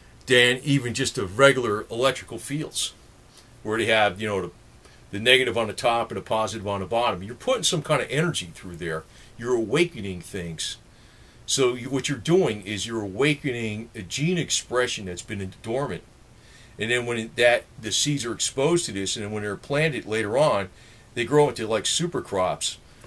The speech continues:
Like, they gave an example. Wheat grows in a matter of, well, four weeks or a month, a month versus seven months.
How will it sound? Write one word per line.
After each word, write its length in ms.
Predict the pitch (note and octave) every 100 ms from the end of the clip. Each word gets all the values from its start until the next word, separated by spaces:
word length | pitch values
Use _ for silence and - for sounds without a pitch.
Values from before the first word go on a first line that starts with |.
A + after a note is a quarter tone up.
| -
Like, 160 | C#3+ C#3+
they 120 | D3+
gave 200 | D#3 D3
an 80 | C#3
example. 500 | C3+ D#3+ F3 - - - - - - - -
Wheat 300 | A2+ D3+ C#3+
grows 440 | - C3+ C#3 C#3 -
in 380 | B2 A#2+ A#2+ - - - - - - -
a 60 | G#2+
matter 360 | A2 B2 A#2+ A#2+
of, 560 | A2+ G#2 - - - - -
well, 300 | C3+ B2 A#2+
four 300 | - B2 G#2+
weeks 300 | G#2+ G#2 -
or 140 | F#2+
a 40 | F2+
month, 460 | F#2+ G#2 A#2+ - - C3
a 80 |
month 440 | A#2+ C3+ B2+ A#2 - -
versus 540 | A#2+ B2 - B2+ - - - -
seven 500 | - - G2 F#2+ A2+
months. 480 | F3 A3 - -